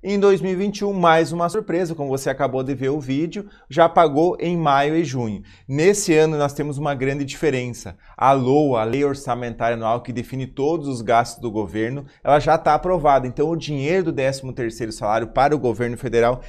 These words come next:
ele já está disponibilizado. Então, agora ficam se perguntando, "João,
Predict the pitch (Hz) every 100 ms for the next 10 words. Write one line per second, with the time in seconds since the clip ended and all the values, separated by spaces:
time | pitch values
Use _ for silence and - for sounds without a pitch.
0 | - - 151 139 147 170 - 147 139 139
1 | - 139 147 165 147 131 113 87 - _
2 | - 135 170 170 151 160 170 170 - 160
3 | 156 165 156 151 143 117 147 127 95